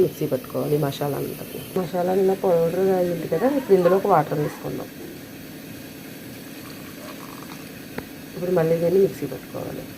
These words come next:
రెండు ఫ్రెండ్స్, మసాలాను ఇలా మెత్తగా పేస్ట్ చేసుకోవాలి. ఈ మసాలాను ఇప్పుడు పక్కన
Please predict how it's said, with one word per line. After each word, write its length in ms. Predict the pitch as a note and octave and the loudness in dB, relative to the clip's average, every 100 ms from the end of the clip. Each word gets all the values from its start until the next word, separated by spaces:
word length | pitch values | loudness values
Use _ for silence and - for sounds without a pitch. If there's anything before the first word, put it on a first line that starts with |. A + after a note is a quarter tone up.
| - - - - - - - | -16 -16 -14 -14 -14 -14 0
రెండు 140 | D#3+ D#3 | 2 2
ఫ్రెండ్స్, 240 | F#3+ G3 - | -2 -4 0
మసాలాను 420 | F3 D#3+ E3+ F3 E3+ | -2 0 0 4 4
ఇలా 120 | E3+ E3+ | 4 2
మెత్తగా 260 | - D#3 E3+ | 2 2 2
పేస్ట్ 240 | E3+ D3 - | 2 -2 -4
చేసుకోవాలి. 580 | D3 - C#3+ C#3 D3 G#3+ - - - - - - - - | -8 -4 -2 -2 0 0 -2 -6 -12 -12 -12 -10 -12 -8
ఈ 60 | - | -4
మసాలాను 380 | D#3 - E3 D#3+ - | -4 0 0 2 0
ఇప్పుడు 160 | D#3 D3+ | -2 -2
పక్కన 180 | D3+ | -2